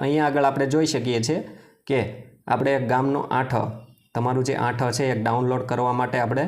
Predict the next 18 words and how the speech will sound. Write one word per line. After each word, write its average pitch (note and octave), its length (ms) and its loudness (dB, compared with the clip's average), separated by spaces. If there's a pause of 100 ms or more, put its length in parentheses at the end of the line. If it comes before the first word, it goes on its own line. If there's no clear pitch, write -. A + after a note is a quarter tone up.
(220)
ડેમો A#2+ 320 0
તરીકે A#2 380 -2
નમૂના B2+ 380 0
રૂપે A#2 260 -2 (440)
આપણે A#2 240 0
જોઈએ B2+ 380 2 (300)
તો C3 120 0 (880)
આઠ C3+ 240 0
અ D3+ 80 2 (580)
આપણે C3+ 200 0
ડાઉનલોડ C#3 340 2
કરવાનું D3+ 340 2
છે C3 140 0
તો C3 100 -2
અહીંયા C3 220 0
આગળ C#3 220 0 (400)
process C3+ 460 0
for D3 160 0